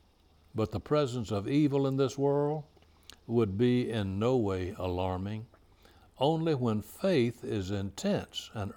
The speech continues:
urgent does the problem arise in a really demanding fashion."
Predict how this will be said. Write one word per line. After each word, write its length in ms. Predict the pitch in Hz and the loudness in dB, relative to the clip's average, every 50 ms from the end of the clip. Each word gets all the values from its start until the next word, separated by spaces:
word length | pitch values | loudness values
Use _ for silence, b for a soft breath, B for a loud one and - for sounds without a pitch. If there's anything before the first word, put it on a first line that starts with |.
| - - | -6 -4
urgent 580 | 175 190 190 175 120 87 78 85 85 92 - - _ b b b b b b b b b b b 101 | -2 -2 -2 -2 -4 -4 -6 -8 -10 -10 -12 -18 _ b b b b b b b b b b b -4
does 200 | 98 110 104 85 | -2 -2 0 0
the 100 | 101 101 | -2 -4
problem 460 | - - 170 180 185 151 123 104 98 | -2 2 2 4 4 2 2 0 0
arise 720 | 98 98 98 95 92 90 87 90 90 95 107 113 120 - - _ b b b b b b b | 0 0 0 0 0 0 0 -2 -2 -4 -4 -6 -10 -12 -18 _ b b b b b b b
in 140 | - 110 107 | -4 -2 0
a 140 | 101 98 98 | 0 0 0
really 340 | 104 117 139 147 147 151 147 | 2 2 4 4 4 4 2
demanding 960 | 117 95 90 107 98 95 95 92 104 135 156 160 135 113 98 92 110 117 117 | 0 0 -2 -2 0 -2 -2 -2 -2 -2 -2 -2 -2 -2 -4 -4 -6 -6 -6
fashion." 480 | - 156 156 156 139 - - 85 76 | -6 -4 -4 -4 -6 -8 -12 -14 -16